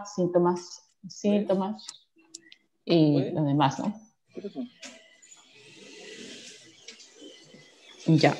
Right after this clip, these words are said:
Speaker 1: En cuanto a las complicaciones postoperatorias que se presentan, las mayores, las mayores complicaciones, eh, en cuanto a pacientes postoperados son las,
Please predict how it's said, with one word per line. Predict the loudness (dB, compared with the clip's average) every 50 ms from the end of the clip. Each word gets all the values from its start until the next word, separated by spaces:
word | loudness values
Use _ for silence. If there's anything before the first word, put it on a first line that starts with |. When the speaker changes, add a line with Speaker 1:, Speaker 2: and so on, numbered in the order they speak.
| -8 -14 -14 -12 -8 -8 -8 -8 -10 -20 -20 -20 -20 -20 -20 -20 _ _ _ _ _ _ _ _ _ _ _ _ _ 0
Speaker 1:
En | 2 4 4 4 4
cuanto | 4 4 4 4 6 4 6
a | 8
las | 8 8 6 6 4 0 2
complicaciones | 2 4 4 4 6 4 4 6 6 6 6 6 4 2
postoperatorias | 2 2 4 4 4 2 4 4 2 4 4 6 6 6 6 6 4 2 0 -6
que | -4 -2
se | -2 -2
presentan, | -2 -4 -4 -4 -2 -2 -2 2 2 4 4
las | 4 2 0
mayores, | 2 2 4 4 4 0 -4 -12 -14 -14 -16 _ _ _ _ _ _ _ _ _ _ _ -20 -20 _ 0
las | 2 4 4 6
mayores | 6 6 8 8 8 8 6 4
complicaciones, | 0 0 2 4 4 4 4 2 6 6 6 6 8 6 4 2 0 -8 -10 -10 -4 0
eh, | 4 6 8 8 8 8 6 2 -2 -8 -18 -8 -2
en | 0 0 0 2
cuanto | 2 0 0 4 4 6 6 6 6 4 2 0 -2
a | -4 -2
pacientes | -2 -4 -4 -6 -8 -8
postoperados | -4 -4 -4 -4 0 0 4 4 6 6 6 4 2 0
son | 0 2 4 6
las, | 4 4 4 0 -8 -10 _